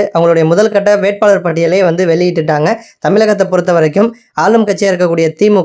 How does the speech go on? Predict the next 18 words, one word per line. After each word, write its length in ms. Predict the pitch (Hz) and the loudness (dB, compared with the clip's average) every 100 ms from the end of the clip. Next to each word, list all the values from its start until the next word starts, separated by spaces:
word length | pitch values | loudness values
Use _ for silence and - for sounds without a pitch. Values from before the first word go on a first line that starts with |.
| 175 | 0
க 20 | 220 - _ - | -4 -6 _ -4
அவங்களுடைய 340 | 202 214 208 214 | 0 2 2 2
கூட்டணி 320 | 233 226 233 214 | 0 2 2 0
கட்சி 220 | 180 190 175 | -2 -2 -4
கிட்ட 180 | 170 170 156 151 | -2 0 0 0
பேச்சுவார்த்தை 440 | 208 208 202 190 170 | -2 2 0 0 0
நடத்தி 300 | 156 151 202 240 - | -2 -2 -2 -2 -2
தொகுதி 240 | 190 214 220 190 | 0 0 0 -2
பங்கீடெல்லாம் 440 | 180 180 175 190 | -2 0 0 0
வந்து 120 | 175 175 | 0 0
முடிச்சிட்டாங்க. 500 | 170 165 165 151 175 247 - - 147 | -2 -2 -2 0 -2 -4 -10 -6 -2
அதுல 260 | 202 170 226 - - | 0 0 -2 -6 -8
காங்கிரஸ் 320 | 170 226 220 196 | -2 -2 -2 -2
கட்சிக்கு 280 | 185 180 175 | -4 -2 -2
வந்து 160 | 196 196 | -2 -2
பத்து 200 | 160 160 190 | -2 0 0
இடமும், 320 | 165 175 240 - 180 | 2 0 -2 -4 -2
விடுதலை 300 | 202 220 | 0 0